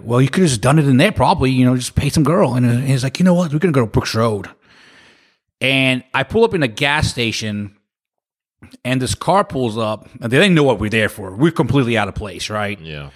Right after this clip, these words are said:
Speaker 1: It's the hood. It, I mean, it's a terrible area in Memphis. This lady comes out of the car, and this white lady gets out of the car, and then two black girls get out of the car. "Honey, what y'all need?" I was like, "Uh, our dick sucked." And, uh, I thought they was gonna do it right there,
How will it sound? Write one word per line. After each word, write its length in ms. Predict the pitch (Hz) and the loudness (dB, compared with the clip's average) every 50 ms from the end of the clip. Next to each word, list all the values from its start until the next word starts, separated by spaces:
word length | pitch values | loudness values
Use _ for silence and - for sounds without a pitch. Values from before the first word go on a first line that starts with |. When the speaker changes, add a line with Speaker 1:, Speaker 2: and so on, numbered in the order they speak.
| _ - - | _ -12 -6
Speaker 1:
It's 200 | - 156 - - | -6 -4 -4 0
the 100 | 170 170 | 0 2
hood. 420 | - 139 127 110 107 104 101 104 - _ | 2 4 4 4 2 2 -2 -4 -8 _
It, 180 | - 123 127 - - | -6 -6 -6 -4 -4
I 40 | 123 | -4
mean, 80 | 123 | -4
it's 100 | 117 - | -2 -4
a 40 | 135 | -6
terrible 560 | 110 - - - 151 143 135 131 120 120 113 - | -8 -6 -2 0 2 2 2 2 0 -2 -2 -2
area 280 | - 113 113 113 110 110 | -4 -2 -2 0 -2 -2
in 60 | 101 101 | -2 -4
Memphis. 420 | 107 101 - - - - - - _ - - - - _ _ _ _ _ _ _ _ _ _ _ _ _ _ _ _ _ _ _ _ - | -4 -6 -8 -12 -16 -16 -16 -16 _ -20 -20 -20 -20 _ _ _ _ _ _ _ _ _ _ _ _ _ _ _ _ _ _ _ _ -4
This 220 | 135 117 - - | -4 -4 -2 -2
lady 280 | 135 135 147 170 165 131 | 0 0 2 2 2 2
comes 240 | - 131 123 120 | 2 0 2 2
out 80 | 120 120 | 2 0
of 60 | 113 110 | 0 -2
the 60 | 104 | -4
car, 520 | - - 113 110 110 113 113 117 110 - - _ _ _ - - | -4 -2 0 0 2 0 0 -2 -6 -10 -16 _ _ _ -18 -12
and 360 | - 113 113 113 110 110 110 107 | -8 -6 -4 -4 -2 -2 -4 -4
this 160 | 113 - - | -6 -4 -2
white 240 | 131 143 170 170 - | 0 0 0 2 0
lady 120 | 139 131 | 0 0
gets 160 | 113 120 - | 0 -2 -2
out 60 | - 117 | -2 -4
of 40 | |
the 60 | 110 - | -4 -2
car, 200 | - 120 117 113 | -2 -2 0 0
and 100 | 107 104 | 0 -2
then 160 | 113 107 - | -2 -6 -4
two 200 | - - 147 139 | -2 0 0 2
black 260 | 110 127 127 135 - | 2 0 -2 -2 -2
girls 160 | - 117 101 | -4 -4 -4
get 120 | - 113 104 | -4 -6 -8
out 60 | 107 | -8
of 40 | 107 | -10
the 40 | 104 | -8
car. 220 | - - 110 104 | -4 -2 -2 -2
"Honey, 480 | 104 - - - - - 143 151 151 135 | -4 -8 -14 -10 -4 0 2 2 4 4
what 180 | 127 139 131 | 4 4 4
y'all 120 | - 151 127 | 4 2 4
need?" 340 | 127 139 135 120 98 98 - - | 4 4 4 2 0 -2 -8 -8
I 80 | - 123 | -6 -6
was 100 | 117 113 | -4 -4
like, 300 | 123 117 113 104 - - - - | -4 -4 -4 -6 -8 -12 -18 -12
"Uh, 240 | - 117 113 110 107 | -8 -6 -6 -4 -4
our 100 | 107 101 | -4 -6
dick 220 | 87 - 113 - | -4 -6 -6 -6
sucked." 380 | - - 135 131 127 - - - - _ _ _ _ _ - - - - - - - - - - | -4 -4 -4 -4 -6 -8 -14 -20 -20 _ _ _ _ _ -20 -20 -20 -20 -20 -20 -20 -18 -10 -6
And, 280 | 110 110 110 110 98 | -4 -2 -2 -2 -2
uh, 280 | 110 113 110 104 104 101 - | 0 0 0 0 0 -2 -2
I 120 | - 156 | -2 -2
thought 120 | 170 214 185 | 0 2 2
they 60 | 165 | 2
was 120 | 151 123 | 2 4
gonna 100 | 117 127 | 2 0
do 120 | 113 113 127 | 2 2 2
it 40 | 107 | 2
right 160 | 110 110 98 | 2 2 2
there, 320 | 135 147 117 82 80 - | 2 2 2 0 -4 -12